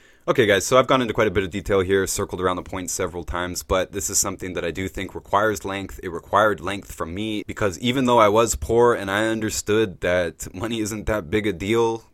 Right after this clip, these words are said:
compared to health, I still made excuses for people in terms of money, and I had to learn to not do that. I had to learn to be hard about this and say, "I do not care if you're poor or you're on disability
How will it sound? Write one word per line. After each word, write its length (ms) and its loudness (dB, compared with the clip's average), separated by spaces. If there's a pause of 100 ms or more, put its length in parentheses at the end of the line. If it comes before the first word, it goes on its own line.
(160)
compared 420 -2
to 100 -2
health, 420 0 (800)
I 100 2
still 380 2
made 180 -2
excuses 640 -6
for 220 0
people 500 -4
in 100 -8
terms 300 -10
of 100 -14
money, 380 -4
and 140 -10
I 60 -10
had 120 -8
to 80 -6
learn 240 -6
to 100 -10
not 360 0
do 160 -2
that. 280 -6 (320)
I 120 -4
had 120 -4
to 60 -6
learn 200 -2
to 60 -2
be 100 -4
hard 540 -2
about 320 -4
this 360 -6
and 160 -16
say, 320 -6
"I 360 2 (140)
do 400 -4
not 400 -4
care 300 0
if 140 -8
you're 80 -6
poor 480 0 (400)
or 140 -2
you're 80 0
on 120 -4
disability 720 -2